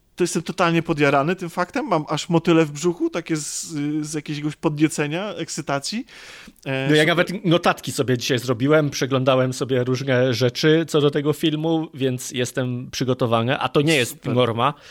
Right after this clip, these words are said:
Speaker 2: bo już trochę lat te podcasty nagrywam i, i już bardziej
Speaker 1: Już
Speaker 2: rutynowo
Speaker 1: człowiek,
Speaker 2: do tego
Speaker 1: człowiek robi,
Speaker 2: podchodzę.
Speaker 1: uwaga, freestyle bardziej, nie?
Speaker 2: Tak, tak, tak, tak, a tutaj trzeba było pisankę zrobić, bo,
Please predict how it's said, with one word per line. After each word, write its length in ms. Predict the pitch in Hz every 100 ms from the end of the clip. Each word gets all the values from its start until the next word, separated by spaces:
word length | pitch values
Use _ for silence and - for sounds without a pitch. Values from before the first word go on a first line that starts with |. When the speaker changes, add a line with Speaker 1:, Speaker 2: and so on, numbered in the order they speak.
| - - -
Speaker 2:
bo 180 | 127 123
już 300 | 127 - -
trochę 340 | - 139 123 127 123 127 123
lat 260 | 120 120 -
te 100 | 131
podcasty 440 | 127 - 123 - 131
nagrywam 560 | 123 120 113 123 139
i, 40 | 135 131 135 147
i 100 | 160
już 220 | 147 135
bardziej 680 | 131 127 123 135 135 147 147
Speaker 1:
Już 100 | - - 156
Speaker 2:
rutynowo 160 | 143
Speaker 1:
człowiek, 280 | 139 339 220
Speaker 2:
do 60 | 139
tego 0 |
Speaker 1:
człowiek 320 | 190 226 -
robi, 140 | 220
Speaker 2:
podchodzę. 240 | 175 160 202
Speaker 1:
uwaga, 340 | 175 190 214 -
freestyle 720 | - - 233 277 - 135 135 127
bardziej, 500 | 131 131 123 123 127
nie? 220 | 156 247
Speaker 2:
Tak, 460 | 302 415 403 - - -
tak, 280 | 269 302 294
tak, 180 | 320 -
tak, 360 | 453 302 -
a 200 | - -
tutaj 540 | - 202 175 226 233 226
trzeba 260 | - 226
było 220 | 202 233 226
pisankę 480 | 269 - 381 -
zrobić, 420 | 127 127 123 160 -
bo, 440 | 151 160 170 175